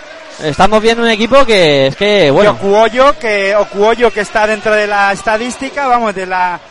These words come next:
Speaker 2: del, del acta, pero que no ha disputado ningún minuto.
Speaker 1: Bueno, pues se va a reanudar el partido. Cinco cuarenta y uno para que lleguemos al final. Setenta y ocho para Fuenlabrada, ochenta y siete para,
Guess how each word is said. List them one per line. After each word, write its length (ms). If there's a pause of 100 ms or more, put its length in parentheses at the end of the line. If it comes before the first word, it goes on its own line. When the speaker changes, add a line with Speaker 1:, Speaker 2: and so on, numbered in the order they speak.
(280)
Speaker 2:
del, 720
del 160
acta, 440
pero 260
que 140
no 120
ha 60
disputado 520
ningún 240
minuto. 380 (800)
Speaker 1:
Bueno, 280 (140)
pues 340
se 160
va 140
a 20
reanudar 380
el 60
partido. 480
Cinco 320
cuarenta 300
y 80
uno 140
para 140
que 100
lleguemos 300
al 120
final. 460 (340)
Setenta 460
y 60
ocho 220
para 200
Fuenlabrada, 680
ochenta 440
y 60
siete 300
para, 520